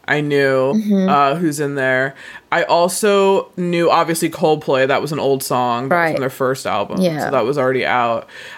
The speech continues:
Speaker 1: Um, and I think it might have been the one that I really found was, like, the Shins. I knew zero seven already.
Speaker 2: Yeah, same, yeah. I mean, they were
Speaker 1: Um,
Speaker 2: big back then.
Speaker 1: yeah, like, Frou Frou, I think, was new.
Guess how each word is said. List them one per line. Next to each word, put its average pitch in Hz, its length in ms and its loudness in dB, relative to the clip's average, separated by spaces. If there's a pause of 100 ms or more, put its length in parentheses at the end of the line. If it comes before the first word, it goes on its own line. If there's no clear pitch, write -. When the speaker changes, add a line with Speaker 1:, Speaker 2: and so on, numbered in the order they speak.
(120)
Speaker 1:
Um, 147 600 2
and 165 120 0
I 165 120 2
think 262 500 -4
it 214 160 4
might 240 220 2
have 349 100 0
been 302 140 0
the 277 80 2
one 247 160 2
that 226 100 2
I 220 40 4
really 185 260 2
found 165 360 0
was, 160 140 -2
like, 143 160 0
the 143 120 0
Shins. 156 720 -2
I - 140 0
knew 165 240 2
zero 156 320 2
seven 139 420 0
already. 135 360 2
Speaker 2:
Yeah, 165 240 2
same, 170 560 -2
yeah. 175 280 -4
I - 120 0
mean, 147 240 4
they 147 60 4 (100)
were 143 40 0
Speaker 1:
Um, 143 220 -8 (220)
Speaker 2:
big 175 280 -10 (200)
back 180 220 -14 (260)
then. 185 120 -10
Speaker 1:
yeah, 165 360 2
like, 156 180 -4
Frou 190 340 2
Frou, 262 300 0
I 262 60 4
think, 254 240 -4
was 240 160 -4
new. 247 420 -2